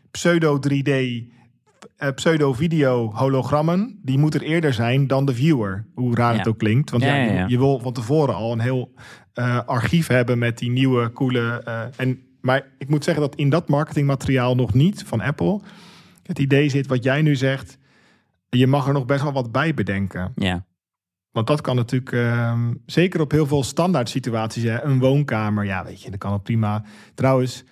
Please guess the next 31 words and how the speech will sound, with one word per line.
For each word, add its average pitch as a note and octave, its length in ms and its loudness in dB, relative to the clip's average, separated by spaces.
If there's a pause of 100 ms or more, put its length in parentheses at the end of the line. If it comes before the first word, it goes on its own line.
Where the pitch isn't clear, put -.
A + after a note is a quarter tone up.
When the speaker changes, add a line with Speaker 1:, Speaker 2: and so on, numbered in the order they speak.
(140)
Speaker 1:
als B2 160 -4
het A2 140 -2
Google F#3 400 2
is, - 320 -12 (120)
hebben E3 260 0
ze D3+ 80 -2
sowieso D#3+ 400 2
nog F3 180 2
meer F3+ 240 2
foto's A#2 300 -2
van A2+ 180 -2
jouw A#2+ 220 2
woonkamer, A2 520 -2
want B2+ 140 -2
daar A#2 100 0
maak A#2+ 200 -2
je B2 100 -4
al A2+ 140 0
jaren C3 340 0
foto's. G#2+ 420 -2
Speaker 2:
Ja, C#3 180 2
precies, D3 340 -4
ja. G2 120 2
Speaker 1:
Dus B2 140 0
die C3+ 120 0
Speaker 2:
Ja. C#3 60 2
Speaker 1:
hallucinaties C#3+ 640 0
worden C#3+ 220 2
fantastisch C#3+ 480 -2
goed. - 380 -4 (220)
Speaker 2:
Ja. A#2+ 220 -2